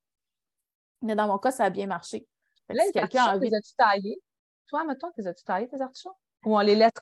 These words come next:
Speaker 2: Moi, ils sont, ils ont comme, tu sais, ils ont... ils ont fait une méga belle fleur. Même après
Speaker 1: Ouais.
Speaker 2: la fleur, il y a-, il y avait, c'était magnifique, là, c'était tout ouvert, euh, on
Speaker 1: C'est,
Speaker 2: dirait une
Speaker 1: c'est
Speaker 2: feuille
Speaker 1: très,
Speaker 2: de
Speaker 1: très beau.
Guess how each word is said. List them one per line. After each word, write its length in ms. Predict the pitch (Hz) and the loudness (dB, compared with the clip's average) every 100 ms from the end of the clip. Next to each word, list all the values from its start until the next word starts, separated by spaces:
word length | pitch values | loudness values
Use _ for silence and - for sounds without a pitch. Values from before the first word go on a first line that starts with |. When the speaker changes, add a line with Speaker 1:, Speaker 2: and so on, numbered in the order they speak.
| 233 | 0
Speaker 2:
Moi, 140 | 330 | 2
ils 40 | |
sont, 140 | - 226 - | 2 -4 0
ils 100 | 220 | 2
ont 120 | 220 | 2
comme, 340 | 226 277 320 415 - _ _ _ - | 4 4 4 0 -6 _ _ _ -8
tu 80 | 240 | -2
sais, 0 | |
ils 40 | |
ont... 140 | 185 - | -2 -2
ils 100 | 220 | -2
ont 60 | 202 | -2
fait 160 | - - | -4 -4
une 200 | 226 226 | -2 -2
méga 320 | 247 220 233 | -2 -2 0
belle 180 | 214 214 | 0 -2
fleur. 460 | - 220 226 240 247 _ _ | -2 -2 0 -2 -4 _ _
Même 200 | - 262 | -8 -4
après 260 | 254 226 220 | -4 -4 -4
Speaker 1:
Ouais. 60 | 254 | -2
Speaker 2:
la 140 | 202 - | -4 -4
fleur, 500 | 254 247 269 247 202 | 0 2 2 0 -2
il 120 | 190 202 | -4 -2
y 80 | |
a-, 120 | 190 160 | -2 -2
il 60 | |
y 40 | 190 | -4
avait, 120 | 185 | -8
c'était 180 | - 202 | -10 -10
magnifique, 480 | 233 240 - 233 - | -6 -8 -6 -8 -6
là, 60 | |
c'était 140 | - 196 | -8 -8
tout 200 | 254 196 | -8 -8
ouvert, 340 | 190 226 226 | -4 -2 -2
euh, 260 | 190 180 175 | -4 -6 -8
on 140 | 170 | -2
Speaker 1:
C'est, 100 | 226 202 | 0 0
Speaker 2:
dirait 120 | 202 | 0
une 60 | |
Speaker 1:
c'est 60 | 180 262 | -4 -4
Speaker 2:
feuille 140 | 240 | -4
Speaker 1:
très, 260 | - 226 277 | 0 2 4
Speaker 2:
de 140 | 190 | 2
Speaker 1:
très 160 | 202 196 | 2 0
beau. 300 | 208 226 | -2 -4